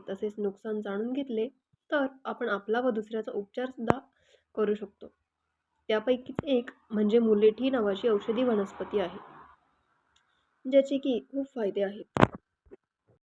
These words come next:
आता आपण जाणून घेऊया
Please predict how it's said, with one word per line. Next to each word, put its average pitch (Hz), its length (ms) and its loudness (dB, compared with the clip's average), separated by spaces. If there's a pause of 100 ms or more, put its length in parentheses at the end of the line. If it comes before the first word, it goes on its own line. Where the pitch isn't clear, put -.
(2000)
आता 277 260 2
आपण 262 300 0
जाणून 240 300 4
घेऊया 254 340 2